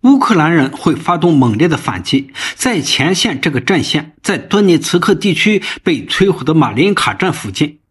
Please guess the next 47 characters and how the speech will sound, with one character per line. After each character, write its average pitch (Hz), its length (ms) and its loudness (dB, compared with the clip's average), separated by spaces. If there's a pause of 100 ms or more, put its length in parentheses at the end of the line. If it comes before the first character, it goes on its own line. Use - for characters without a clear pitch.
一 226 220 4
年 180 200 2
来 131 280 -2
入 208 280 4
侵 190 280 2
者 139 180 0
夺 165 200 2
取 143 160 0
新 226 320 2
土 - 160 -4
地 127 120 0
的 190 100 2
每 143 140 4
一 104 180 0
次 165 220 0
尝 - 320 0
试 190 300 2 (240)
都 143 160 0
被 135 220 0
乌 175 320 0
克 156 240 -2
兰 123 240 2
人 139 400 -2
打 87 320 -6
败 131 240 -2
了。 92 200 -8 (760)
《纽 170 220 2
约 254 100 2
时 - 240 0
报》 226 160 0
获 - 360 0
得 139 120 -2
了 147 100 4
一 143 100 6
次 143 200 0
难 123 280 2
得 143 100 -8
的 135 120 0
机 151 220 0
会， - 200 -6 (160)
可 - 180 0
以 233 80 2
在 156 180 -2
现 208 340 0
场 123 160 -2
采 175 240 -2
访 143 360 -2